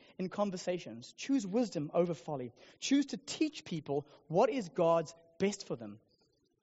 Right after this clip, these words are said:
Teach people from the scriptures. Show them what God has for them, who God's called them to be. This is talk that builds up.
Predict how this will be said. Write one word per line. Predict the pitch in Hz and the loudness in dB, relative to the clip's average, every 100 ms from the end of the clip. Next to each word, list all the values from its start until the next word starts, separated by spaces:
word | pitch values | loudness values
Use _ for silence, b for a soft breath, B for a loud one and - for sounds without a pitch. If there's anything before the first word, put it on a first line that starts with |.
| _ _ - | _ _ -4
Teach | - 359 - | 0 0 0
people | 240 202 | 0 0
from | - 240 | 0 -4
the | |
scriptures. | 240 - 170 - 147 | -4 -4 -4 -4 -6
Show | - - 320 320 | -4 0 2 4
them | 175 156 156 165 | 2 0 -6 0
what | 233 269 | 2 2
God | 277 254 226 | 2 2 2
has | 208 208 | 0 -2
for | 165 | -4
them, | 143 B B | -6 B B
who | - 294 294 | 2 6 6
God's | 240 220 196 | 6 4 2
called | - 233 233 | 0 2 2
them | 220 | 0
to | 208 | -2
be. | 151 131 b b - | -6 -6 b b 2
This | 226 240 | 2 0
is | - | -6
talk | - 202 170 - B - | 0 0 0 -4 B -2
that | 156 - | -2 2
builds | 170 190 156 | 2 4 2
up. | 131 131 | -2 -4